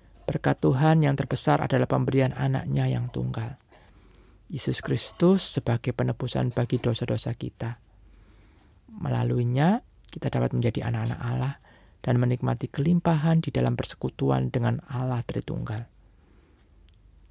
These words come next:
Ayat dua belas mengatakan, "Tuhan telah mengingat kita." Artinya, Dia adalah Allah yang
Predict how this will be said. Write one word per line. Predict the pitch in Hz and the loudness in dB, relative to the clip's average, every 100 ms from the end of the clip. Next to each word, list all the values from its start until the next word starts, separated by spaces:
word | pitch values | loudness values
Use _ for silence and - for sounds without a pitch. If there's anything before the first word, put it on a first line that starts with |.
| _ | _
Ayat | - 131 - | -8 -8 -4
dua | 120 | -4
belas | - 139 135 143 | -4 -4 -4 -2
mengatakan, | 135 123 - 120 - 143 - - - - - | -4 -4 -6 -8 -4 -4 -6 -12 -20 -20 -12
"Tuhan | 180 151 151 | -2 0 2
telah | 143 131 | 0 0
mengingat | 131 127 127 120 | 0 0 -2 -4
kita." | - 117 - 123 123 _ _ | -8 -10 -8 -8 -8 _ _
Artinya, | - 135 - 139 139 180 - - - - - - _ _ _ | -6 -6 -4 -2 0 0 -2 -14 -20 -20 -20 -20 _ _ _
Dia | 147 151 165 165 165 | 4 6 6 4 4
adalah | 120 117 | 2 0
Allah | 131 131 135 | 0 2 4
yang | 131 123 | 2 2